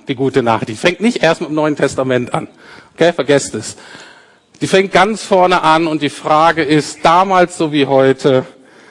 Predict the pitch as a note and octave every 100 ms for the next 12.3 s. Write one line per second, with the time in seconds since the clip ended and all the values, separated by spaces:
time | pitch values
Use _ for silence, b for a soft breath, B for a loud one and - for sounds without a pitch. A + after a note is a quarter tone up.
0 | b b b C3+ B2+ B2+ A#2+ A#2 A2+ A#2
1 | G#2+ - G#2+ F#2+ b b b b _ -
2 | D3+ D#3 - C#3+ C#3+ C#3+ b b B2 B2
3 | C3 C3+ C3 _ - A#2+ - - - -
4 | G2+ - - b b b b b b C#3
5 | D3+ - - D#3 F3 F#3 D#3+ D3+ E3 F#3+
6 | B3 - - - F#3+ B3 A#3+ - - E3
7 | - F3 F3+ - D3+ D3+ - C3+ C3+ C3
8 | B2+ B2+ A#2 A2 F#3+ E3 b b b b
9 | b b b b _ _ C3 C#3+ E3 E3
10 | - - - A2 - C3+ C3+ - - -
11 | _ A#2 A2 A2 G#2+ - - _ - G#2+
12 | A2+ -